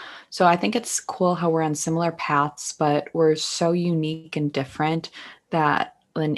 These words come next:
age and gender and, um, even just our paths to be, like, on this health journey and just being able to sort of, like, tie it all together, I think is really gonna be cool. And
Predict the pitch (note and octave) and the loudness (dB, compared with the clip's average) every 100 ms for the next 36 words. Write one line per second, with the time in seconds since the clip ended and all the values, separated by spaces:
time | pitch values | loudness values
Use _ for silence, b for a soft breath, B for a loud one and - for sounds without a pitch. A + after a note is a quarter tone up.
0 | - D#3+ D#3+ D#3+ D#3 - D#3 D3 C#3+ C#3 | 0 2 4 2 2 -2 -2 0 2 0
1 | D3 D3 D3 D3 D3 D3 D3 - D3 C#3+ | 0 2 4 4 2 2 0 0 0 0
2 | C#3+ C#3 C#3+ - _ D3 - - - E3+ | 0 -2 -2 -6 _ -4 -2 -4 -6 -8
3 | - B B B - F#3 G3 F3+ E3+ - | -10 B B B 2 4 4 4 2 0
4 | D3 - - D3 D3 - - - D#3+ D3+ | -2 -2 0 0 0 -10 -8 -2 0 2
5 | D3 C#3+ - _ F3+ D3+ - - - D3+ | 2 0 -2 _ -8 -8 -8 -8 -2 -2
6 | D3 D3 D3 C#3+ - C#3 - C#3 C#3 C#3+ | -2 -2 -2 -2 -2 -2 -2 -2 0 2
7 | C#3+ - C#3+ C#3+ C#3+ B B B B B | 0 0 0 0 -2 B B B B B
8 | - E3+ - _ F3 E3+ E3 D#3+ D#3+ - | -2 -2 -2 _ 2 4 4 2 0 2
9 | D#3+ D3+ D3+ D3 D3 _ _ _ _ _ | 4 4 4 2 2 _ _ _ _ _
10 | _ - - - E3+ E3 D3+ D3 - _ | _ -12 -2 2 4 4 2 0 -8 _
11 | _ _ _ _ _ _ b b _ E3 | _ _ _ _ _ _ b b _ 0
12 | D3+ - - E3+ E3 D#3+ D#3 D#3 D3+ C#3 | 0 -4 2 4 6 4 2 -2 0 0
13 | D3+ D#3 D3 D3 D3 D#3 D3 D3 - D3 | 2 0 0 -2 -4 0 2 2 0 -4
14 | - - E2+ F3 - D#3+ D3+ D3 D3 | -2 0 0 -2 -4 0 2 2 0